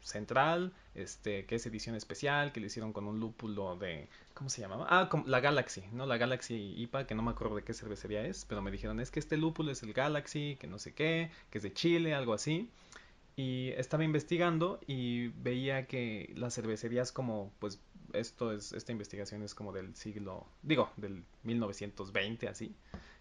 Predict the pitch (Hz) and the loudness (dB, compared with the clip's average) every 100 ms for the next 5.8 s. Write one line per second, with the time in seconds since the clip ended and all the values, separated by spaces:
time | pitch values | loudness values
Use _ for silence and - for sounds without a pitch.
0 | - 120 117 110 107 120 117 117 117 101 | -4 2 4 4 4 4 4 4 2 0
1 | 98 - 110 101 95 95 - - - - | -2 -6 -2 -2 -2 -6 -10 -20 -20 -8
2 | 110 110 120 107 107 113 120 117 120 135 | -4 -2 -2 0 -2 2 2 2 0 0
3 | 139 147 143 139 151 - - 113 - - | 0 0 0 0 -2 -2 -10 -10 -10 -8
4 | 120 117 113 113 117 110 110 117 104 101 | 0 0 2 -2 -2 -4 -4 -2 -2 0
5 | 92 95 107 131 160 160 247 | -2 -2 0 2 2 0 -4